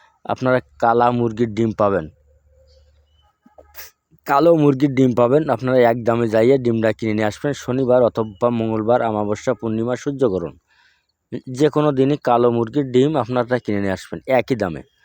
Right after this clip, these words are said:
এবার এক দামে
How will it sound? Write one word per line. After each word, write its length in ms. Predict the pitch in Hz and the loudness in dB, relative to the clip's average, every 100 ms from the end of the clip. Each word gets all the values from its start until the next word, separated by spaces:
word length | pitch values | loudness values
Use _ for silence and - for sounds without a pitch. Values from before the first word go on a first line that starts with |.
| _ _ _ _ _ _ _ _ _ - | _ _ _ _ _ _ _ _ _ -6
এবার 340 | 131 123 123 117 _ _ | -2 2 0 -2 _ _
এক 140 | - 131 113 | -2 -2 0
দামে 480 | 123 123 123 127 | 0 0 0 2